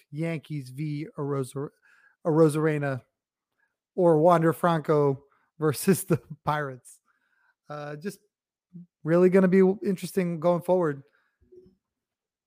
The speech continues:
Let's see. Um, I don't know which direction she wanted to go in other than talking about the A L, talking about the, uh,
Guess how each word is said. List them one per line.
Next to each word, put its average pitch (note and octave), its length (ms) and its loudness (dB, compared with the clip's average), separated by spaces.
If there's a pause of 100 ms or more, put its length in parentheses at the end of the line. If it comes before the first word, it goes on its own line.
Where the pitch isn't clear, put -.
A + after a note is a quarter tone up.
(720)
Let's F3+ 180 -8
see. D3 540 -4 (360)
Um, F3+ 440 0
I E3+ 80 -6
don't B3+ 240 -6
know C4 120 -2
which A3+ 320 -4
direction F3 600 -4
she - 320 -6
wanted E3+ 400 -6
to D3+ 80 -8
go D#3 480 0
in C#3+ 420 -4 (300)
other E3 260 -2
than D3 560 -4 (460)
talking F#3+ 300 0
about D#3+ 260 0
the F3 120 -4
A D#3 160 2
L, D3+ 360 -2 (560)
talking G3 300 4
about F3 280 2
the, D3+ 280 -2
uh, C#3+ 260 -4